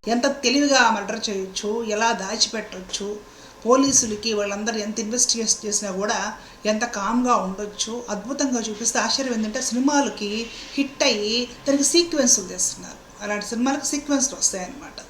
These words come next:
ఎంతసేపటికి దాంట్లో ఉన్న హీరో ఏదో మనకు నచ్చినవాడు, మనం మెచ్చిన అభిమాన హీరో, స్టోరీ బాగుందనే ఆలోచన తప్పితే ఇలాంటి సీన్లు విపరీతంగా చూపించడం వల్ల, ఇలాంటి కథలు చూపించడం వల్ల సమాజం మీద, అందులో ఎదుగుతూ ఉన్న యువత పైన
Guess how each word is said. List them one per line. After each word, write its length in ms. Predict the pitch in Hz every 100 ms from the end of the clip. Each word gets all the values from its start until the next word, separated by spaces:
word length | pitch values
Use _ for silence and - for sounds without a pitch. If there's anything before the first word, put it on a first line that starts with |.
| - - -
ఎంతసేపటికి 960 | 233 285 311 330 320 339 320 320 285
దాంట్లో 360 | 269 247 247 247
ఉన్న 140 | 277
హీరో 340 | 302 262 277 294
ఏదో 260 | 254 233
మనకు 240 | 277 240 226
నచ్చినవాడు, 580 | 214 208 247 262 254 277
మనం 280 | 247 208
మెచ్చిన 280 | 214 208 262
అభిమాన 360 | 214 208 262 262
హీరో, 440 | 247 240 233 269 - - -
స్టోరీ 340 | - 240 294 320
బాగుందనే 500 | 269 240 247 247 220
ఆలోచన 420 | 202 240 269 247
తప్పితే 420 | 214 185 226 233 208 226 247 - - -
ఇలాంటి 400 | 262 277 269 233
సీన్లు 420 | - - 302 320
విపరీతంగా 500 | 277 220 233 240 277
చూపించడం 560 | 240 - 208 214 214 208
వల్ల, 200 | 196 196
ఇలాంటి 300 | 233 240 214
కథలు 380 | 208 190 208 294
చూపించడం 500 | 262 214 208 208 202
వల్ల 180 | 196 226
సమాజం 600 | - 190 233 262 247 226
మీద, 220 | 196 208
అందులో 320 | 208 202 240
ఎదుగుతూ 420 | 233 214 262 262
ఉన్న 160 | 247 226
యువత 260 | 190 214
పైన 400 | 220 196 196 240